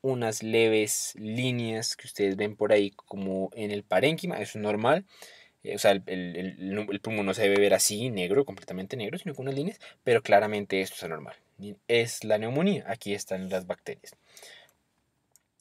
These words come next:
Ahora, eh, signos que me ayudan en consolidación o signos que ustedes van a preguntar en consolidación. El primero se llama el signo de la silueta, y es que, eh, al yo tener dos,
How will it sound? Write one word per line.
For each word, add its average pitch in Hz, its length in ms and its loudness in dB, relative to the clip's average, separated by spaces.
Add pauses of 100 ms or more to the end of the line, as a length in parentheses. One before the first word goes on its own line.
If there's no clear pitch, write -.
(180)
Ahora, 131 380 12 (560)
eh, 110 260 -8 (220)
signos 180 420 2
que 180 140 0
me 156 80 0
ayudan 123 420 -2 (220)
en 131 100 -4
consolidación 117 600 -2
o 135 40 0
signos 127 300 -4
que - 60 -10
ustedes 113 240 -2
van 113 160 4
a 107 40 -2
preguntar 107 380 -4
en 90 80 -6
consolidación. 87 600 -8 (460)
El 117 120 -2
primero 135 380 2
se 131 120 -4
llama 110 280 -6 (160)
el 117 120 -4
signo 117 280 -4
de 113 40 -4
la 110 80 -2
silueta, 147 480 -4
y 98 120 -16
es - 100 -10
que, 107 320 -8 (100)
eh, 110 380 -4
al 101 240 -4
yo 113 160 0
tener 123 420 0
dos, 107 440 2